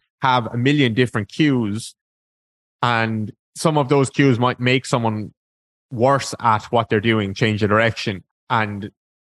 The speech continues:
yeah, so some of the, so cues probably aren't the best way to think about it. Some of, you could talk about, like, some of the things that you would like to see when someone changes direction.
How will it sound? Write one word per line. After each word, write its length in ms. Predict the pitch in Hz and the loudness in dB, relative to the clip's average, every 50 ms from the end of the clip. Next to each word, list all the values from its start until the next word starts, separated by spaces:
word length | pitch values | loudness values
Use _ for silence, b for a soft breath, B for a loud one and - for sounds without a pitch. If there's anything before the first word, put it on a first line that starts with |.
| _ _ _ _ _ - | _ _ _ _ _ -4
yeah, 220 | 160 135 113 101 | -2 0 0 0
so 160 | - - 131 | -2 -2 -4
some 200 | 117 - 165 151 | -2 0 0 0
of 60 | 147 139 | 2 0
the, 120 | 127 131 | 0 -2
so 180 | 123 - 131 113 | 0 0 -2 -2
cues 360 | - - 175 175 175 160 - | 0 0 2 4 4 2 2
probably 380 | - 151 135 120 120 117 117 | 2 0 0 0 0 0 0
aren't 160 | 120 123 110 120 | 0 0 0 -2
the 40 | |
best 280 | 107 113 117 110 - - | 0 0 0 -2 -2 -4
way 180 | 120 113 110 110 | -2 0 0 -2
to 120 | - 117 | -2 -4
think 200 | - 127 127 - | -4 -4 -4 -4
about 280 | 123 95 113 120 135 156 | 0 0 2 2 2 2
it. 120 | 170 - | 0 0
Some 180 | - 160 139 131 | 0 -2 0 2
of, 160 | 127 127 110 | 0 0 2
you 120 | 127 123 | 0 0
could 160 | - 143 131 | 0 0 0
talk 260 | - 147 127 131 - - | 2 2 2 2 0 0
about, 320 | 117 120 113 107 - - | 0 0 0 0 0 0
like, 160 | 123 110 - | -2 -2 -2
some 220 | - - 135 123 120 | 0 -2 0 0 0
of 140 | 113 104 | 0 0
the 60 | - 110 | -2 -4
things 300 | - - 131 131 123 104 | -2 -2 -2 0 0 0
that 220 | 113 101 - - | -2 -4 0 0
you 100 | 117 107 | 0 2
would 180 | 104 107 - 110 | 2 0 0 2
like 400 | 107 110 110 117 127 131 _ _ | 2 4 4 4 2 0 _ _
to 100 | - 123 | -6 -6
see 400 | 113 - - - 123 135 151 156 | -6 -6 -2 0 0 2 2 2
when 120 | 147 143 131 | 2 2 2
someone 260 | - 147 135 135 127 | 0 0 0 0 0
changes 440 | - 131 127 127 123 120 117 117 104 | 0 0 0 0 -2 -2 -2 -4 -4
direction. 600 | - 110 107 113 123 131 - - 165 151 160 | -2 -2 0 0 0 0 -2 -2 -2 -2 -4